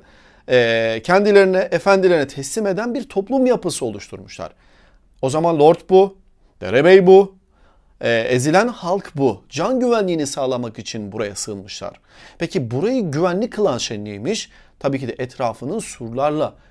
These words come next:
çevrili olması burayı son derece güvenli kılmıştır. Avrupa'da kaos ortamının çıkmasına sebep olan olay nedir derlerse o zaman kavimler göçü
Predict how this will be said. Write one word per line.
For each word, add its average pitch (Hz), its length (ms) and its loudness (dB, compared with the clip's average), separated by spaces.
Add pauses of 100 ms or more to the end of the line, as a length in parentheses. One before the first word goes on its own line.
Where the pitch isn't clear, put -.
(120)
çevrili 113 400 -6
olması 107 560 -6 (300)
burayı 123 320 -2
son 185 260 -6
derece 104 280 -10
güvenli 127 480 -4
kılmıştır. 98 800 -8 (100)
Avrupa'da 220 580 4
kaos 240 360 0
ortamının 208 400 0
çıkmasına 180 540 -6
sebep 262 420 4
olan 170 340 0
olay 117 280 -2 (360)
nedir 190 360 0
derlerse 127 640 -2 (360)
o 123 100 -2
zaman 110 240 -6
kavimler 120 500 -2
göçü 170 500 0